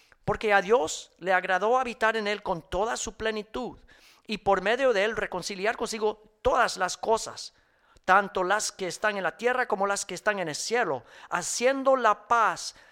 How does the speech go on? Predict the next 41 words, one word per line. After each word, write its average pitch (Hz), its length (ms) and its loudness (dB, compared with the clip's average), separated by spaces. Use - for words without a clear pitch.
mediante 196 680 -2
la 156 180 0
sangre 196 400 0
que 170 120 -6
derramó 160 440 0
en 151 60 -2
la 139 80 -2
cruz. - 460 -12
En 147 140 -6
otro 269 280 0
tiempo, 262 460 -4
ustedes, 156 800 -4
por 147 140 -6
su 170 120 -2
actitud 240 460 -6
y 240 80 -6
sus - 400 -12
malas 202 280 -2
acciones, 233 460 -2
estaban 214 320 0
alejados 196 480 0
de 202 80 0
Dios 202 240 -2
y 180 100 -6
eran 208 200 -4
sus - 240 -6
enemigos. 208 720 -6
Pero 123 220 -4
ahora 131 240 0
Dios, 180 640 2
a 139 120 -2
fin 202 200 -8
de 175 100 0
presentarlos 165 600 -4
santos, 202 640 -4
intachables 190 960 -2
e 151 60 -6
irreprochables 180 880 -2
delante 156 500 -4
de 160 280 0
Él, 160 160 -8